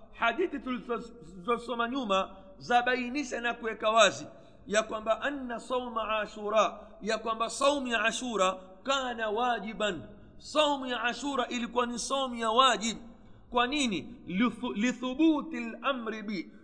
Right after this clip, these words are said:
lithubuti al-amri bi sawmihi, kwa kuthubutu katika hadithi amri ya Mtume sallallahu alaihi wasallam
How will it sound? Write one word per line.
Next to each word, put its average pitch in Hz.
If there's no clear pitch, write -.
lithubuti 254
al-amri 240
bi 226
sawmihi, 214
kwa 233
kuthubutu 269
katika 233
hadithi 233
amri 285
ya 269
Mtume 262
sallallahu 247
alaihi 226
wasallam 220